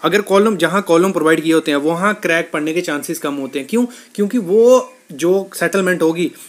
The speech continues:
वो काउंटर कर लेते हैं बीम की, अपनी जो स्लैब होती है उसको नहीं थोड़ा बैठने देते हैं। लेकिन इसमें क्या होता है,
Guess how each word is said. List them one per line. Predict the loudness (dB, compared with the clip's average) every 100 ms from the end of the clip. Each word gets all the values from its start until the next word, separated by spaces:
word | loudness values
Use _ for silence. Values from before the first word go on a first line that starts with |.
| -18
वो | -4 -2
काउंटर | 0 -2 -2
कर | -2 -2
लेते | -2 -2
हैं | -6
बीम | -4 -4 -6 -8 -20 -20 -6
की, | 0
अपनी | 0 0 -4 -2
जो | 0 0 0
स्लैब | 0 -2 0
होती | -2 -2
है |
उसको | -4 0 0 0 -2
नहीं | -2
थोड़ा | 0 0 0
बैठने | 0 -2 -4
देते | -6 -6
हैं। | -4
लेकिन | -2 -2
इसमें | -2 0
क्या | 0
होता | -2 0 -2
है, | -2